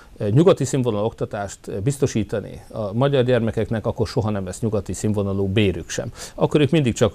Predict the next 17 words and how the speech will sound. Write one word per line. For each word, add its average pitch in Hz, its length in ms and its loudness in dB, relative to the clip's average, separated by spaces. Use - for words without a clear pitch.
olcsó 120 280 2
bérmunkások 101 680 -2
lesznek. - 580 -12
Itt - 160 -2
sem 147 260 2
a 104 220 -2
szakmai - 480 0
képzés, 120 640 -2
ö, 117 180 0
nincs 117 280 -2
már 117 160 0
azon 110 180 0
a 104 60 0
színvonalon, 104 460 0
mint 104 180 -2
volt 98 200 -2
korábban. 101 500 0